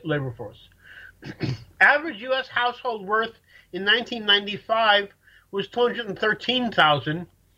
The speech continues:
In twenty twenty-one, it's a hundred and twenty-seven thousand. Tremendous drop in, in household worth. Average U S household debt is a terrible number.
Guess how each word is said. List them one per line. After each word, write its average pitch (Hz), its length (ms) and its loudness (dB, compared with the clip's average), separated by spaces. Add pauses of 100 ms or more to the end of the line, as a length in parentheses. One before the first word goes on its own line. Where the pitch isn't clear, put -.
(280)
In 175 160 0
twenty 202 400 0
twenty-one, 226 840 4 (480)
it's 160 120 -10
a 185 40 2
hundred 226 320 -2
and 185 100 -10
twenty-seven 185 720 0
thousand. 107 400 -14 (500)
Tremendous 254 600 0
drop 147 340 0 (460)
in, 139 260 -4 (120)
in 147 180 0
household 156 680 4
worth. 131 300 2 (1160)
Average 247 440 4
U 247 180 2
S 226 140 2 (180)
household 208 680 -4
debt 285 420 0 (1600)
is - 60 -20
a - 180 -20
terrible 156 380 -4
number. 117 320 -6